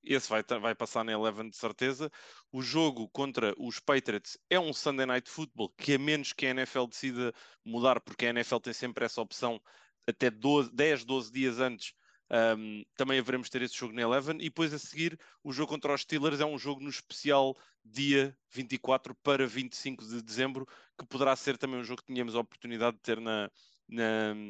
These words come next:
na, na Eleven. Por isso, vamos ter muito Raiders Prime Time. E já agora, só para tocarmos brevemente neste tema, porque nenhum de nós destacou esse jogo, Prime Time Magic White,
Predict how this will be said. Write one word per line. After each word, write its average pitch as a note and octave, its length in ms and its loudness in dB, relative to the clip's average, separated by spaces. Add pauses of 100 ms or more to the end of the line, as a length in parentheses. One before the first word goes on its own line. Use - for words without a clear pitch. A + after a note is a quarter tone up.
(300)
na, A#2+ 360 2
na B2+ 140 0
Eleven. G2+ 420 2 (320)
Por C3 120 -6
isso, D3+ 460 -2
vamos E3 180 -2
ter E3+ 100 0
muito E3 260 -4
Raiders D3+ 360 4
Prime C#3 340 -2
Time. D3 320 0 (300)
E C#3 60 -12
já D3 120 2
agora, C#3 220 0
só B2 160 -6
para C3 120 -8
tocarmos B2+ 380 -4
brevemente B2 480 -4
neste B2+ 220 -4
tema, C3+ 260 0
porque - 220 -12
nenhum B2 100 -6
de B2+ 80 -6
nós B2 220 -2
destacou - 360 -6
esse A#2 140 -4
jogo, B2+ 340 -2 (440)
Prime B2+ 260 4
Time C3 420 0 (140)
Magic C3 460 -2
White, B2+ 340 4